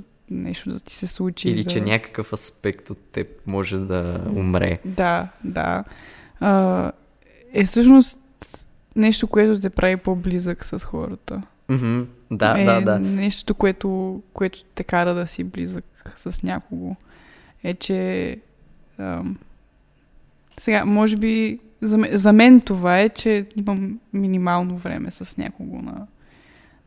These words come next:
Speaker 1: с-, в, в този начин на съзнаване на, на у-, на реалността. В тази реалност аз имам ограничено време. Не знам какво ще е в следващата реалност, която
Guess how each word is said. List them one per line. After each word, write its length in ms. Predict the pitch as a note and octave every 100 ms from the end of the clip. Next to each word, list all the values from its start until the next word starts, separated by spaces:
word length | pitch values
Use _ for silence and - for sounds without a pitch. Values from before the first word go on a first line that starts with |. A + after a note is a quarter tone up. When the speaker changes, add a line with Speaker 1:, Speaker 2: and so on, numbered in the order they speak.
| _ D#3 C3
Speaker 1:
с-, 200 | - G3+
в, 260 | A3 G#3 A3 - - _
в 200 | G3 G#3 - - -
този 340 | A3 A#3 G#3+
начин 440 | G#3+ G#3 G#3 G#3
на 120 | G3+ F#3
съзнаване 800 | - F#3+ F#3 F#3 F#3+ F#3 F3+ F3
на, 320 | F3+ F3+ - _ - - - - _ _ -
на 400 | F#3 F#3+ F#3+ F#3
у-, 140 | F#3 - -
на 600 | - F#3+ F3+ - - - -
реалността. 760 | F#3+ F#3 F#3 F#3 F3 - E3 F3
В 100 | -
тази 360 | F#3 F#3+ F#3+ F3+
реалност 560 | F3 F#3 G#3 G#3 -
аз 180 | F#3 F#3
имам 280 | G3+ F#3+ F#3
ограничено 720 | F#3 F#3 F3+ - F3+ F3+ F3+
време. 380 | F3 - - - - - -
Не 60 | F#3+
знам 240 | F#3+ G3+
какво 300 | G#3 - G3
ще 140 | F#3+
е 40 | F#3+
в 140 | F3
следващата 720 | - - G3 G3+ F#3 F#3+ F#3
реалност, 440 | F3+ F#3 F3+ F3+ -
която 480 | F3 F3 - F3